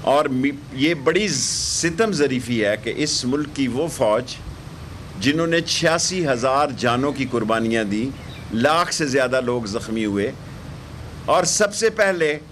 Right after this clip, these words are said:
आम आदमी की इमदाद के लिए पहुँचते हैं, क्योंकि फ़ौज जमहूरियत के साथ खड़ी है, इसलिए उसके ख़िलाफ़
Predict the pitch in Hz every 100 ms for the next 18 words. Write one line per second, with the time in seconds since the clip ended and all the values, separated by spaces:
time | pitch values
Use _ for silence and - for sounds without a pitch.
0 | - - - - - 165 170 160 147 147
1 | 147 135 135 123 127 - 135 120 123 120
2 | 117 117 127 120 139 170 - - - -
3 | - - - 160 208 202 226 240 190 -
4 | - - - 160 196 220 160 175 165 185
5 | 226 226 226 202 202 202 185 190 214 214
6 | 202 - - - - - - - - -
7 | 175 - 165 165 165 170 160 - 156 -
8 | 139 143 147